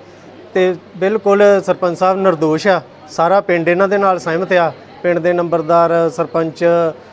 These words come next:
ਸਾਰੇ, ਅਹ, ਸਾਬਕਾ ਸਰਪੰਚ ਸਾਰੇ ਇਹਦੇ ਨਾਲ ਆ।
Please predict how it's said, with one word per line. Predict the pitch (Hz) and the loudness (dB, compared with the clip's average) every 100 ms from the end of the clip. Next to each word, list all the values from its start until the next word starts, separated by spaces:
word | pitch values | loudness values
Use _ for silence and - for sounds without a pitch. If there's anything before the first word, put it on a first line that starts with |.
| - - | -20 -12
ਸਾਰੇ, | - 165 185 | -2 0 0
ਅਹ, | 175 190 214 180 165 156 160 - - - | -6 -12 -4 0 0 -2 -6 -12 -20 -6
ਸਾਬਕਾ | 175 175 156 175 | 0 0 0 -2
ਸਰਪੰਚ | 165 160 170 165 170 165 - - - - | -2 -4 -4 -4 -2 -2 -4 -14 -20 -16
ਸਾਰੇ | - 180 202 202 | -2 0 2 2
ਇਹਦੇ | 202 | 2
ਨਾਲ | 180 151 165 | 2 2 2
ਆ। | 175 | 0